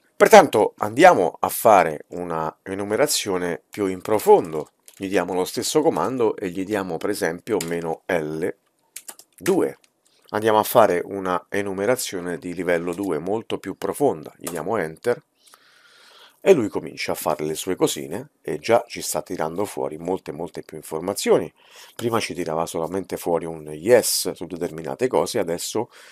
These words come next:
ci sta tirando fuori un yes e il dettaglio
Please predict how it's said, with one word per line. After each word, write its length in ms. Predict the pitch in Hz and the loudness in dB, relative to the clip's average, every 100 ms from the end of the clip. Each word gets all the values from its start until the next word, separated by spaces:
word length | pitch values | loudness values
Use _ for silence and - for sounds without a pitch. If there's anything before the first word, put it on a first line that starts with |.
| - | -20
ci 120 | - | -12
sta 220 | 107 - 90 | -8 -4 -4
tirando 420 | 104 95 101 98 | -2 -2 0 -2
fuori 400 | 95 98 82 80 | 0 0 0 -4
un 280 | 98 95 85 - | -10 -12 -10 -8
yes 580 | 110 101 82 - - 135 _ - | 2 4 4 0 -2 -6 _ -8
e 100 | 123 | -6
il 180 | 104 104 | -6 -6
dettaglio 760 | 117 - - 120 80 80 76 | -6 0 6 6 4 -4 -10